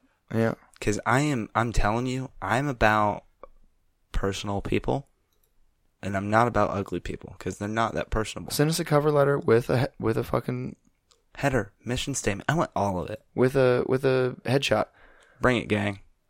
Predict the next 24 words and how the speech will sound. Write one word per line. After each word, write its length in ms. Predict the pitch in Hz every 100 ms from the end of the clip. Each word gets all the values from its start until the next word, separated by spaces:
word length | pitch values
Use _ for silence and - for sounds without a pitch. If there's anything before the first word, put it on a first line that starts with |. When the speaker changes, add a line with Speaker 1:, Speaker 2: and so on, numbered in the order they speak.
| -
Speaker 1:
All 180 | 110 110
right, 220 | 113 -
guys. 460 | 110 104 101 - - _ _ _ _
Q 220 | - 139
and 80 | 135
A 140 | 123 113
next 280 | 110 -
episode. 500 | 117 104 - 107 98 - _ _ _ - _ _ -
Speaker 2:
If, 260 | - - - - -
if 220 | 107 -
y'all 240 | 123 139 170
can 280 | - 170 - - _ _ _ _
push 280 | - 127 -
the 100 | -
stuff 300 | - 101 -
out, 140 | 90 101
here's 180 | 127 107
the 40 |
thing, 200 | - 95
is 120 | 92 98
we 100 | 104
can't 380 | - 143 -
do 200 | 120 120
it 160 | 104